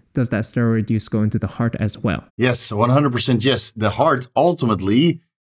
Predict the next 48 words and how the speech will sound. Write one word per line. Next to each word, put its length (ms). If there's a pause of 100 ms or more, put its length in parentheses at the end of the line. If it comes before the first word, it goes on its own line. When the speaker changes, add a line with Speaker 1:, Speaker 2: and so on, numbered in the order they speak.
Speaker 2:
is 180
muscle 340
tissue. 320
And 100
if 120
you 60
take 220
something 280
that's 180
anabolic, 720 (380)
testosterone, 560
androlone, 400
trenbolone, 640 (180)
masteron, 500
primabol, 580
and 100
winstrol, 480
anavar, 480
et 120
cetera, 540 (520)
it's 120
going 160
to 80
work 200
on 80
your 120
heart 220
as 160
well. 340 (120)
And 100
if 180
you 340 (180)
increase 440
your 120
heart 340
rate 360 (340)
and 120
you 120
increase 360
your 80
blood 340
pressure 380
and 100
you're 160
doing 180
strenuous 560
workouts, 520
again, 320